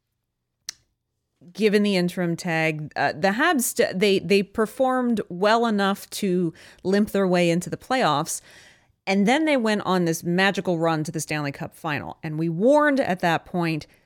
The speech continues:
don't let the glittery run to the Stanley Cup final, uh, sway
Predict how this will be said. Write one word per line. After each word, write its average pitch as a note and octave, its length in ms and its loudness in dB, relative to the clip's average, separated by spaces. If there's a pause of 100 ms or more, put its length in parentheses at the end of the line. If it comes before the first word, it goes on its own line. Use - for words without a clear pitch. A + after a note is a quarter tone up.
(320)
don't A#3 460 2
let A3 400 0
the G#3 80 -2
glittery G#3 580 0
run F3+ 420 0
to F#3 100 -8
the F#3 100 -6
Stanley F3+ 300 -2
Cup F#3+ 240 -6
final, D#3+ 680 -2 (600)
uh, F#2+ 240 -2
sway A#3 1040 2